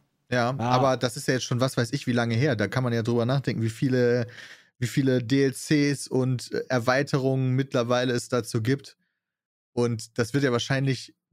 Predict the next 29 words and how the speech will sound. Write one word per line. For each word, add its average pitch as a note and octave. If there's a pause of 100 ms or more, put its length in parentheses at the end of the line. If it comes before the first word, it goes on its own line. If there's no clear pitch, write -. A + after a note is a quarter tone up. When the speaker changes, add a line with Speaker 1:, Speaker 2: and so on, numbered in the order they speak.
Speaker 1:
also A#2
du A2+
könntest G3+
jetzt, E3+
wenn D#3+
du D3+
damit C3+
anfängst, D#3+
wahrscheinlich C3
den A#2+
ganzen, C#3
das A#2+
ganze C#3
Jahr B2
nichts C3
anderes B2+
mehr A#2+
spielen A2+
als G#2+
das. A#2+
Und A2+
das A#2
wäre C3+
wahrscheinlich C3+
sogar A#2+
ein A#2
richtig A#2+
gutes A#2
Spiel. G#2